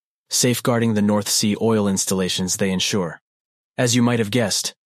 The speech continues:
a group of criminals led by Anthony Perkins cast their devious eyes on the installations.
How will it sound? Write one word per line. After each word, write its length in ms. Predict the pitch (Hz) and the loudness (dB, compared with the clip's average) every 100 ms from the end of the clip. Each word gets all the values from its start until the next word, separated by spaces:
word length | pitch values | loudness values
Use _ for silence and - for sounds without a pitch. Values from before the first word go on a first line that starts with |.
| _ | _
a 60 | 123 | -4
group 240 | 113 135 | 0 0
of 100 | 113 | 0
criminals 460 | - 127 117 107 101 | 0 2 2 2 0
led 160 | 107 98 | 0 0
by 140 | 104 | 0
Anthony 380 | 104 107 104 98 | 0 -2 -2 -2
Perkins 540 | - 113 98 87 - - _ - | -2 -2 -2 -4 -6 -8 _ -6
cast 280 | 127 120 - | -2 -2 0
their 160 | 113 | 0
devious 500 | 101 117 104 104 - | 2 0 2 0 0
eyes 260 | 107 101 98 | 0 0 0
on 120 | 95 | 0
the 100 | 95 | 0
installations. 800 | 98 - 101 101 - 87 80 | 0 -2 0 0 -2 -4 -6